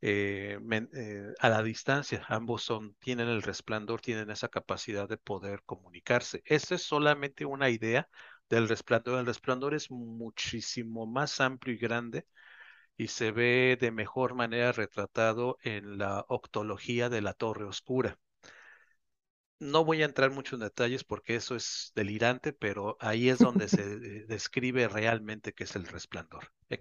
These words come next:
Speaker 2: Ok.
Speaker 1: quedémonos con la parte de que tienen poderes de telequinesis y comunicación a distancia, eh, a través de, de, de sus pen-, de su pensamiento y de sus sentimientos.
Speaker 2: Ok.
Speaker 1: Eh, Danny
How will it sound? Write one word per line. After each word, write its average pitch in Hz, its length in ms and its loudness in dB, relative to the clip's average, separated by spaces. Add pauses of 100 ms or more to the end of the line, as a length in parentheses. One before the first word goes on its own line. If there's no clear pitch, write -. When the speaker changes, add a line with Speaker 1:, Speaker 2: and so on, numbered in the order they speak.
Speaker 2:
Ok. 117 140 4
Speaker 1:
quedémonos 120 320 0
con 101 120 -10
la 98 80 -8
parte 113 320 -2
de 95 140 -10
que 98 120 -12
tienen 107 280 -10
poderes 98 520 -8
de 117 100 -4
telequinesis 120 840 -6 (480)
y 107 100 -2
comunicación 107 640 -4
a 110 80 -2
distancia, - 520 -10 (480)
eh, 98 280 -4
a 104 160 -2
través 104 400 -2
de, 98 220 -4
de, 92 300 -6
de 95 220 -4
sus - 180 -14
pen-, 107 260 -2
de 123 100 -2
su - 160 -8
pensamiento 104 640 -6
y 87 40 -12
de 85 100 -12
sus - 140 -10
sentimientos. 101 800 -14 (480)
Speaker 2:
Ok. 123 180 -2 (220)
Speaker 1:
Eh, 123 520 6 (1160)
Danny 143 640 4